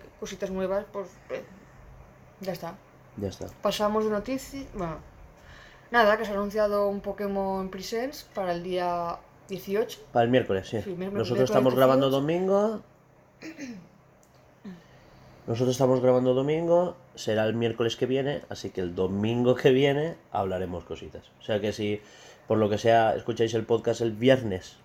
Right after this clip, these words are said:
Speaker 2: ya habrá salido el direct.
Speaker 1: Pero no hablaremos nada del tema, porque
Speaker 2: Claro.
Speaker 1: claro, aún no sabemos nada.
Speaker 2: Pero que la semana que viene se ve en teoría sí o sí. <laughs> ¿O no?
Speaker 1: Sí, sí, sí,
Speaker 2: Sí,
Speaker 1: por
Speaker 2: sí, sí.
Speaker 1: supuesto.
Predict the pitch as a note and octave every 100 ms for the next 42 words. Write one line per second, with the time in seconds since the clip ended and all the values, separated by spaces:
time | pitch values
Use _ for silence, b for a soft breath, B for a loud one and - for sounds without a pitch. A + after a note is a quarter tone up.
0 | _ _ _ _ _ _ _ _ _ -
1 | A2 A2+ A2 A2 G#2+ A2 G#2+ A2 A2 G#2+
2 | G#2+ G#2+ A#2 C#3 C#3 - - - G3 F#3
3 | F#3 F3+ F3+ F3 F3+ F#3 F3+ F3+ F3+ B3
4 | A#3 E3+ D#3+ A2 F#2 E2 - - - -
5 | - F3 F3 F3 E3+ E3+ F#3 A#3 B3 C#4
6 | E4 - B B B - B2 A#2 A2 A2
7 | G#2+ G#2 G#2+ G#2 G#2+ A2+ G#2 G2 F#2+ F#2
8 | F#2+ A2 - E2+ - - - - B B
9 | B _ _ _ - G2+ F2 - _ _
10 | - F3+ D#3+ D#3+ F3+ - - F#2 D#2+ F2
11 | E2 -